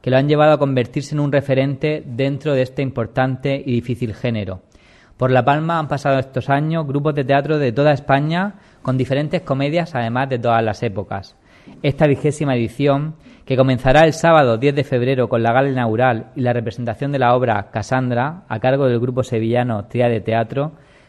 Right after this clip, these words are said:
trae algunas novedades que a continuación concretarán las personas que me acompañan.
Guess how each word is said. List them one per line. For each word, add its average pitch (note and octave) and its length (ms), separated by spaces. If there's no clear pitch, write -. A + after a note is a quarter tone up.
trae D#3+ 480
algunas C#3+ 340
novedades C#3 760
que B2+ 80
a A2+ 40
continuación C3 840
concretarán B2 520
las C#3+ 120
personas A#2+ 340
que B2 120
me A#2 80
acompañan. G2+ 680